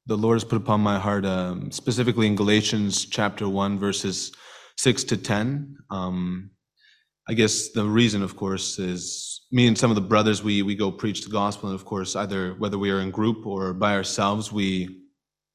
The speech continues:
obviously preach to all peoples of all, uh, faiths of all varieties, and obviously, um, they have a different understanding of,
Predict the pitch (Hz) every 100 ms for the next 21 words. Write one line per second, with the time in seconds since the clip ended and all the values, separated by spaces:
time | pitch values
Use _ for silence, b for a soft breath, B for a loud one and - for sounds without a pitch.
0 | _ - 101 104 - 101 - - - 117
1 | - 107 95 95 95 90 104 101 92 90
2 | 92 92 90 87 b b b b b b
3 | - 82 76 - - 107 98 - 95 98
4 | 92 90 85 87 95 117 110 85 92 92
5 | 90 87 87 98 98 - 104 95 92 90
6 | 90 87 85 87 B B B B - 107
7 | 104 101 95 90 107 - 101 92 - -
8 | 104 95 - 98 95 92